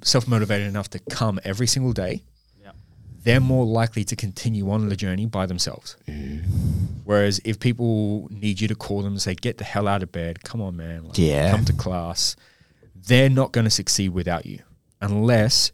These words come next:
Speaker 1: you build that discipline in with them. And that's what a coach typically does,
Speaker 2: Yeah.
Speaker 1: is keeps them accountable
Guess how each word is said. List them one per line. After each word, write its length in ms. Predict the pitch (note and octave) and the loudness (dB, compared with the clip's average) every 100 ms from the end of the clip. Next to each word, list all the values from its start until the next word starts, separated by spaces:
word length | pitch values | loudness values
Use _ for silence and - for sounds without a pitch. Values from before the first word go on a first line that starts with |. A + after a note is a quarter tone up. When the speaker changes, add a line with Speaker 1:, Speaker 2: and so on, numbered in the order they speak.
| - | -4
Speaker 1:
you 140 | G#2 G2+ | -2 -2
build 420 | - A2 G#2 G#2 | 0 0 2 2
that 200 | G2 - | -2 0
discipline 420 | G2 F2+ - F#2 | -2 -2 -2 -4
in 180 | F2 E2 | -4 -4
with 200 | F2+ - | -4 -6
them. 140 | - C#2+ - - | -12 -12 -14 -12
And 100 | F#2+ | -2
that's 140 | A2 A#2 | 0 0
what 80 | |
a 40 | G#2 | -2
coach 280 | - G#2 - | -2 -4 -6
typically 320 | F#2 F#2 E2+ | -8 -8 -10
does, 280 | - - - _ _ | -10 -12 -14 _ _
Speaker 2:
Yeah. 200 | G1+ - - | -14 -14 -14
Speaker 1:
is 100 | - | -8
keeps 260 | - A#2 A2 | 0 4 6
them 100 | B2+ | 4
accountable 560 | A2+ A#2 A2 G#2+ B2+ | 4 2 2 0 -2